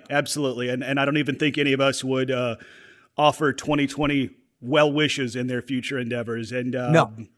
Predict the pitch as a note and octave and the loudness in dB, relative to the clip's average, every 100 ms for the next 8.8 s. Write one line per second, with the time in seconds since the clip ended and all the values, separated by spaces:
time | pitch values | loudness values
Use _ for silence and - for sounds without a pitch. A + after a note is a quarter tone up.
0 | _ _ D#3 B2 F#2+ - C#3+ D3 C#3+ D3+ | _ _ -4 -2 -4 -4 2 4 4 2
1 | E3 F#3 E3 E3 A#3 G#3 - - - - | -2 -4 0 4 4 2 -4 -12 -8 4
2 | E3 E3 E3+ D#3+ E3 E3 E3 E3 D3 D3 | 6 6 4 6 8 8 6 2 0 4
3 | C#3+ - - D3 C#3+ C#3 C#3 C#3 C#3 D3 | 4 2 -2 0 0 0 -2 -2 0 0
4 | C#3+ C#3+ - D#3 C#3+ C#3 D3 C#3 B2+ D#3 | 2 0 -2 -2 -2 -2 -2 -2 -4 -4
5 | C#3+ C3+ - C#3+ C#3 C3+ C3+ B2+ - - | -2 -2 -2 -2 0 2 0 -2 -10 -20
6 | - C3 C#3+ D3 - D3 - C3+ C3 C3 | -8 2 4 4 2 -2 2 2 4 2
7 | C3+ C#3+ C3+ C#3 C#3 C#3+ C3+ C#3+ B2+ C3 | 2 2 4 4 2 0 0 -2 -4 0
8 | C3 B2+ - B2+ B2+ B2 A#2 | 2 0 -2 -4 -2 -4 -4